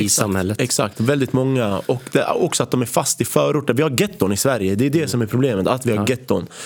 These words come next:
Speaker 1: Det finns områden som inte ens känns som Sverige idag.
Speaker 2: Mm.
Speaker 1: För att det är inga svenskar som sätter foten där.
Speaker 2: Nej, nej, nej.
Speaker 1: Och, och, och det är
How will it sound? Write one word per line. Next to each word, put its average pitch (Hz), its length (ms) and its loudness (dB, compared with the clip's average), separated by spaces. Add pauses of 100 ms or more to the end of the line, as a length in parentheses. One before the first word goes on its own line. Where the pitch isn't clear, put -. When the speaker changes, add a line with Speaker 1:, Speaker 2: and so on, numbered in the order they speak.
(120)
Speaker 1:
Det 113 60 4
finns 160 180 2
områden 180 680 2
som 123 240 0
inte 139 280 2
ens 113 560 0 (180)
känns 135 500 2
som 113 160 0
Sverige 104 420 0
idag. 92 340 0 (300)
Speaker 2:
Mm. 101 120 0
Speaker 1:
För 147 100 4
att 131 160 -2
det 151 60 4
är - 20 4
inga 160 160 4
svenskar 160 580 0
som 127 160 0
sätter 120 240 0
foten 135 400 0
där. 104 280 2
Speaker 2:
Nej, 98 260 0
nej, 95 100 -2
nej. 85 200 -4
Speaker 1:
Och, 147 280 0
och, 156 600 2
och 131 200 -8
det 151 340 2
är 131 300 0